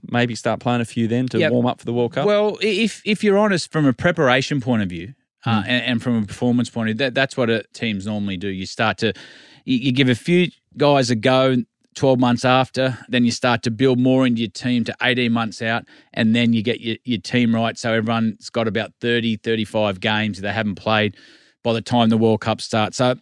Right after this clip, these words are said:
Speaker 2: I can still see World Cup events, but I don't see there being much bilateral games.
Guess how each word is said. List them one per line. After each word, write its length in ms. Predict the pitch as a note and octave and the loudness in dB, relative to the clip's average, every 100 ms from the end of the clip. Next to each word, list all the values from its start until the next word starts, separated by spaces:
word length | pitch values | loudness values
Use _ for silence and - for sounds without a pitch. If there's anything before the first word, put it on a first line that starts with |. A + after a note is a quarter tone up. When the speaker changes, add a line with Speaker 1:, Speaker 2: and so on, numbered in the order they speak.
| - | -2
Speaker 2:
I 60 | |
can 100 | D3 D3 | 0 0
still 360 | - F#3+ F3 - | 2 0 0 -4
see 300 | - F3 D#3 | -2 2 2
World 300 | C3+ D3 C3+ | 4 2 2
Cup 200 | C#3+ B2+ | -2 -2
events, 500 | A#2 A#2 F3 A3 - _ _ _ - | -2 -2 -4 -6 -14 _ _ _ -6
but 160 | B2+ C#3 | -4 0
I 80 | |
don't 260 | B2+ C#3+ C3 | 2 2 0
see 300 | - C#3 C3 | -2 0 2
there 120 | A#2+ | 2
being 440 | A2 A#2+ A#2 A#2 - | 2 2 2 0 -2
much 520 | A#2+ A2+ - - - | -4 -4 -6 -12 -4
bilateral 460 | A#2 G#2+ G#2+ - G#2 | 0 2 2 0 -2
games. 360 | G2+ F#2+ - | -2 -4 -8